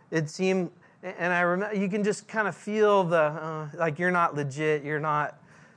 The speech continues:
your church is not a real church." I actually had somebody say that, "That's not a real church." Yeah, that hurt my feelings.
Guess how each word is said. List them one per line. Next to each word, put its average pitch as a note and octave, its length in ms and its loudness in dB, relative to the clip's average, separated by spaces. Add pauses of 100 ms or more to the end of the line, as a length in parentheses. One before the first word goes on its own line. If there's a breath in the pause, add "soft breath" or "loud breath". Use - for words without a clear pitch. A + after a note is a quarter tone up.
(320 soft breath)
your D#3 120 2
church E3+ 380 2
is D3 160 -4
not C#3+ 340 -2
a C3 60 -4
real D3 300 0
church." C#3+ 480 -2
I D#3+ 80 6
actually D#3+ 380 4
had C3+ 200 -2
somebody C#3+ 280 -6
say C#3+ 200 -6
that, A2+ 220 -8
"That's C3+ 200 -4
not D3 160 -4
a A#2+ 60 -6
real A#2+ 280 -6
church." - 440 -18 (2750 soft breath)
Yeah, D#3 300 2 (340)
that D#3+ 140 -6
hurt E3 180 2
my C#3+ 120 -6
feelings. - 440 -12